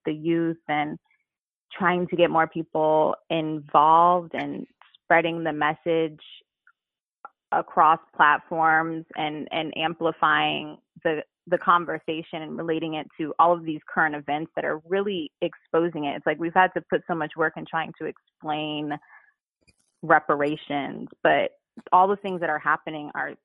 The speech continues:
shining a light on exactly what we've been trying to prove and to get through to people for so long. It's very, at least for me, and a parent of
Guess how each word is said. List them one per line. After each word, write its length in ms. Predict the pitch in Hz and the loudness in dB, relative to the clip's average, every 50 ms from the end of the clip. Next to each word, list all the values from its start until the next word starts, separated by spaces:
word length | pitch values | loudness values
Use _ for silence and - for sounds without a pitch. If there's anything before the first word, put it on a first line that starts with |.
| _ _ _ - - | _ _ _ -8 -6
shining 300 | 160 156 160 165 151 151 | -6 -6 -6 -8 -10 -10
a 80 | 147 | -10
light 380 | 139 143 151 147 147 147 135 - _ _ | -8 -6 -4 -4 -4 -6 -8 -12 _ _
on 400 | - 165 151 151 147 147 - - - _ _ | -8 -6 -6 -8 -10 -12 -16 -18 -20 _ _
exactly 500 | - 165 160 160 170 156 165 - - 160 | -12 -10 0 4 4 4 4 4 -2 -6
what 200 | 151 156 156 - | -4 -2 -4 -2
we've 200 | - 160 156 156 - | -4 -6 -8 -6 -6
been 260 | 160 151 147 139 139 - _ _ _ _ _ _ _ _ _ _ _ - | -6 -6 -6 -8 -10 -12 _ _ _ _ _ _ _ _ _ _ _ -2
trying 240 | - 185 165 165 165 | 4 4 4 4 4
to 60 | 151 139 | 0 -6
prove 600 | - - - 175 170 165 160 156 147 147 147 143 - - | -10 -10 -8 -6 -4 -4 -4 -4 -6 -8 -10 -10 -8 -6
and 200 | 156 147 151 - | -6 -6 -6 -6
to 80 | - 139 | -8 -8
get 340 | 143 - - 170 160 - _ - | -6 0 0 2 2 0 _ -2
through 160 | 165 170 175 | 0 2 2
to 80 | 156 151 | 2 0
people 640 | - - 156 143 - _ - 147 147 151 147 139 - - - - - - _ _ _ _ - | 0 -2 -6 -6 -4 _ 2 4 4 4 4 2 -2 -8 -20 -20 -20 -20 _ _ _ _ 4
for 200 | 185 160 151 151 - _ | 4 6 6 4 2 _
so 180 | - 165 156 151 | 4 4 4 6
long. 360 | 151 160 170 170 156 147 143 | 6 8 8 8 8 4 0
It's 360 | 139 147 _ _ 165 151 160 | -8 -12 _ _ -20 -16 -10
very, 380 | 156 165 165 180 180 170 160 151 - | -4 -2 -2 -2 -2 -2 -6 -8 -10
at 80 | - | -10
least 200 | 160 170 170 160 _ _ _ _ - | -8 -8 -8 -8 _ _ _ _ -4
for 140 | 170 151 147 | -4 -4 -2
me, 500 | 147 147 151 170 180 170 160 156 151 151 | -4 -4 -4 -2 -2 -2 -2 -4 -4 -4
and 440 | 147 147 139 - - - - - - _ _ _ - | -4 -6 -6 -8 -10 -14 -18 -20 -20 _ _ _ -2
a 80 | 175 170 - - | -2 -2 -4 -4
parent 440 | - 196 202 190 160 156 143 - - _ _ _ _ _ _ - | 0 2 2 4 2 0 -2 -4 -8 _ _ _ _ _ _ 2
of 300 | 170 156 151 151 151 | 4 4 2 0 -4